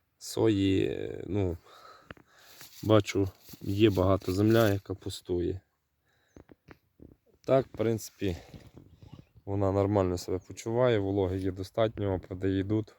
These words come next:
По сої така ситуація. І обмини при посіві,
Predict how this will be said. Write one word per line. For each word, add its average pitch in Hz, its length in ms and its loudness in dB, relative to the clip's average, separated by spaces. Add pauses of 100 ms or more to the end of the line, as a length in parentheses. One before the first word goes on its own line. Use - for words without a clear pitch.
(2250)
По 104 60 -12
сої 104 500 4 (360)
така 98 260 -4
ситуація. 92 760 -4 (4000)
І 131 200 6
обмини 117 540 4 (1160)
при 104 120 0
посіві, 104 680 2